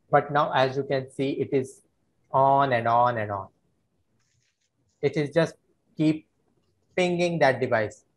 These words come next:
Why we need this minus T option? Because we want to keep, because this is giving me a reply, but sometimes it happens,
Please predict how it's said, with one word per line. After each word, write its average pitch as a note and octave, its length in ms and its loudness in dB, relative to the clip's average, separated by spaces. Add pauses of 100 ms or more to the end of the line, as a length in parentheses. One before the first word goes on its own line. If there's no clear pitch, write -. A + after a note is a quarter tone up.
(920)
Why C#3+ 280 6
we F3+ 300 0
need C#3+ 400 -2
this C#3 300 -2
minus B2+ 420 -2
T C#3+ 140 -4
option? C3 500 -2 (500)
Because F#3+ 420 4
we F#3+ 100 0
want F3+ 280 0
to F3 140 -8
keep, G3 340 -4 (540)
because F3+ 240 4
this A3+ 180 0
is G3+ 120 -2
giving G3+ 300 -2
me F#3+ 100 2
a E3+ 60 2
reply, C#3 360 0
but F3 180 2
sometimes G3+ 400 0
it F3+ 120 -8
happens, F3+ 460 2